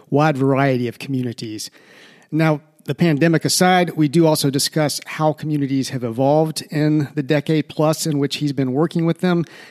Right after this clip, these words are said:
And some of those changes have been driven by technology, but probably more driven by our needs as human beings, how we have changed over that time period. And then we do, do also get into some practical tips about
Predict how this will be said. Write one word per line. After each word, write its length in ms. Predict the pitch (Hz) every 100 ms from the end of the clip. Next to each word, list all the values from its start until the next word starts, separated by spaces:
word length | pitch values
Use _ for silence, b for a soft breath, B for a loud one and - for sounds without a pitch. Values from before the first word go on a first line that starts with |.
| B
And 240 | - 147 139
some 220 | - 196
of 40 |
those 160 | 170 160
changes 360 | 127 156 156 180
have 100 | 131
been 100 | 131
driven 240 | 143 131
by 140 | 127
technology, 760 | 127 139 135 143 165 156 131 139
but 200 | 135 127 B B -
probably 440 | 240 254 214 160
more 480 | 135 139 147 180 208
driven 460 | 143 143 131 139 143
by 240 | 127 135
our 120 | 135
needs 380 | 127 135 139 131
as 280 | 135 127 120
human 260 | 135 123
beings, 480 | 117 143 135 117 110
how 240 | - 131 135
we 480 | 120 165 175 123 - -
have 140 | 113
changed 440 | - 127 120 113 -
over 140 | 131
that 180 | 113 113
time 280 | - 120 113
period. 480 | - 120 117 113 - B B B B B
And 120 | 175
then 80 | 208
we 80 | 202
do, 280 | 165 220 220
do 260 | - 220
also 200 | 190 -
get 200 | 147 151
into 340 | 151 139 139 135
some 280 | - 139 127
practical 540 | - 175 - 143 135
tips 300 | - 139 -
about 320 | 127 135 135